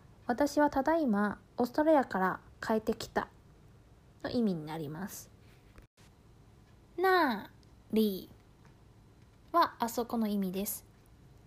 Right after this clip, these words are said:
是は、は、B動詞として使われてます。秋天は秋ですね。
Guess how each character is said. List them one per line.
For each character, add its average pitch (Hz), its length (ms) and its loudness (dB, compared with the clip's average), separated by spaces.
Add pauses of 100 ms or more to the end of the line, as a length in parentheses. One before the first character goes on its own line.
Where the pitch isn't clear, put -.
(300)
是 330 560 4 (1200)
は、 302 240 4 (380)
は、 262 260 4 (840)
B 269 120 0
動 277 180 6
詞 208 220 -4
と 196 140 -10
し - 80 -12
て 330 240 0
使 - 260 -8
わ 196 80 -8
れ 202 60 -20
て - 160 -8
ま 185 220 -4
す。 - 300 -12 (1600)
秋 - 200 -2 (960)
天 349 640 2 (1000)
は 370 300 2 (160)
秋 247 300 -2
で 185 120 -4
す - 160 -12
ね。 254 200 -4